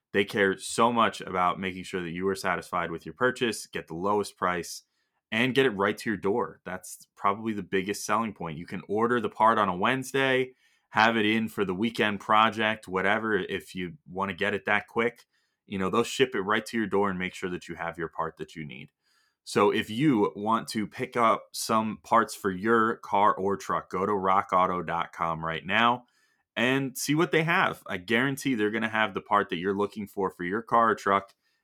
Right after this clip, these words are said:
and you'll be able to do some repairs and not break the bank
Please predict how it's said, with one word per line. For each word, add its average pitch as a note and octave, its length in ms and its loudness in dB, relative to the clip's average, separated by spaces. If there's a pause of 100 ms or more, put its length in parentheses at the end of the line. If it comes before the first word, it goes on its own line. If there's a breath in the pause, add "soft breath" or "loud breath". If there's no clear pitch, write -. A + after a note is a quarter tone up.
and F#2+ 100 -4
you'll G#2 140 4
be A2+ 120 4
able G#2+ 160 6
to G#2+ 60 0
do G2+ 220 -2
some G#2 240 -4
repairs C3+ 400 2
and A#2+ 220 -6
not D#3 200 2
break D#3+ 200 -4
the - 80 -4
bank D3 300 -2